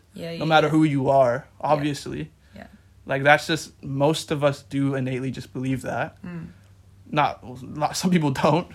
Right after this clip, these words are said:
Speaker 2: you
Speaker 1: Yeah.
Speaker 2: know?
Speaker 1: Yeah, yeah, yeah.
Speaker 2: But you know what I'm saying.
Speaker 1: And some, and that's, that's
Speaker 2: That's the, what the Bible portrays. It portrays, that's what Jesus says. He said,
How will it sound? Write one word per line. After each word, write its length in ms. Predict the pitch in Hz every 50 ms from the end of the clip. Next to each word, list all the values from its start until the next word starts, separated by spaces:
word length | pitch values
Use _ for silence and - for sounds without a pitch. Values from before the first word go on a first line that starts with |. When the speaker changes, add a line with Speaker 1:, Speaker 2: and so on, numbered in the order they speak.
| - -
Speaker 2:
you 120 | 151 143
Speaker 1:
Yeah. 80 | 147 143
Speaker 2:
know? 160 | 156 196 208 - _ - -
Speaker 1:
Yeah, 160 | - 170 165
yeah, 100 | 165 165
yeah. 220 | 160 156 156 170 - _ _ -
Speaker 2:
But 320 | 196 190 156 151 147 -
you 100 | 151 156
know 80 | 156 147
what 40 | 139
I'm 60 | 131
saying. 240 | - - 120 120 -
Speaker 1:
And 140 | 180 185
some, 320 | 185 - - 196 202 202 - -
and 160 | 196 196 190
that's, 380 | - 202 202 - - - -
that's 540 | - 196 190 202 196 - - - - - - - - - - - - -
Speaker 2:
That's 180 | 170 180 190 -
the, 80 | - 185
what 100 | 190 165
the 80 | 165
Bible 380 | 143 131 135 139 160 165 160 156
portrays. 460 | - 156 143 - - 156 170 165 139
It 120 | 139 -
portrays, 560 | - 143 139 - - 156 151 156 160 151 143 143
that's 220 | 135 151 156 156
what 140 | 185 175 156
Jesus 460 | 165 - - 151 165 175 165 160 151 143
says. 520 | - - 156 170 180 151 120 107 - - - _ - _ - _ _
He 120 | - 165
said, 300 | 160 - 180 180 156